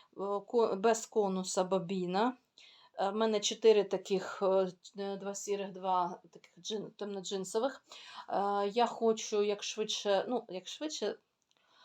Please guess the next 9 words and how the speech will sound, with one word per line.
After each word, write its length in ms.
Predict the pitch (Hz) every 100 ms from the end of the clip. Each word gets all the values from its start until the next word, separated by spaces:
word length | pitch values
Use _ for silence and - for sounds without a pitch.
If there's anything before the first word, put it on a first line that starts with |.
| - -
в 100 | 208
дужках, 600 | 220 311 - 247 226 196
бра-, 420 | 190 339 320 294
беручи 560 | 240 294 302 - 294 277
участь 720 | 233 247 233 226 220 214 -
у 100 | 196
вернісажу 680 | 202 196 202 - 180 175 165
осінніх 600 | 170 - 190 180 175 175
барв, 540 | 202 302 330 320 -